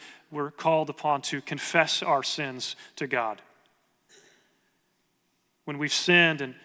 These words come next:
feel that, we must go to the cross where we can confess our sin in the knowledge that Jesus has paid for them.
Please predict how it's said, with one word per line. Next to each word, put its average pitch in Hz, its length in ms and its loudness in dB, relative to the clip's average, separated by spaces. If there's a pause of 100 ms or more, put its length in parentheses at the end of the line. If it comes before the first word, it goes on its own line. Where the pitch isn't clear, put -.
(440)
feel 190 440 6
that, 143 280 2
we 143 240 -6
must 180 680 4
go 175 200 6
to 170 100 0
the 156 80 -2
cross 156 520 4
where 151 120 -4
we 156 140 0
can 151 180 -8
confess 175 640 2
our 156 180 2
sin 175 420 2 (220)
in 170 80 2
the 151 80 -2
knowledge 165 480 6
that 151 140 -4
Jesus 165 420 0
has - 160 -6
paid 170 320 0
for 165 240 0
them. 143 200 -4